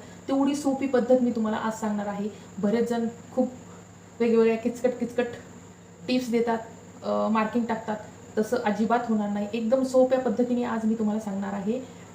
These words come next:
ब्लाऊजची परफेक्ट कटिंग, कटोरी ब्लाऊजची. आणि हा व्हिडिओ पाहिल्यावर तुम्हाला वाटेल, "अरे ओ बापरे,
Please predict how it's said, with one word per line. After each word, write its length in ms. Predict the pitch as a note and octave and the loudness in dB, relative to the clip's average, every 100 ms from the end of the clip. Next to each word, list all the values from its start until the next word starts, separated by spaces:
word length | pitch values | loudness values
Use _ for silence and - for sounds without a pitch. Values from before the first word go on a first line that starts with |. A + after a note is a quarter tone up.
| F#3+ | -4
ब्लाऊजची 460 | G3+ G3 F#3+ - | 0 0 -2 -6
परफेक्ट 400 | - A#3+ A#3+ C4 | 0 2 2 2
कटिंग, 280 | B3+ B3+ C4 | 2 0 -2
कटोरी 360 | - G#3+ G#3 G#3 | -2 -2 0 -2
ब्लाऊजची. 440 | G3 F#3+ - D#4 - - - | -2 -6 -6 -10 -10 -14 -4
आणि 200 | G3+ G#3+ | 0 0
हा 300 | F3 G#3+ C4+ | 0 2 4
व्हिडिओ 220 | D4 A#3+ A#3+ | 4 4 4
पाहिल्यावर 480 | G#3+ G#3+ G3+ G#3+ | 2 2 2 0
तुम्हाला 300 | A#3+ G#3+ G#3+ | 0 0 0
वाटेल, 240 | G#3+ G3 G#3 | 0 -2 -4
"अरे 200 | G3 G#3+ | 0 0
ओ 40 | |
बापरे, 580 | G3 F#3 F3+ F3+ - A#3+ | 0 -4 -8 -6 0 2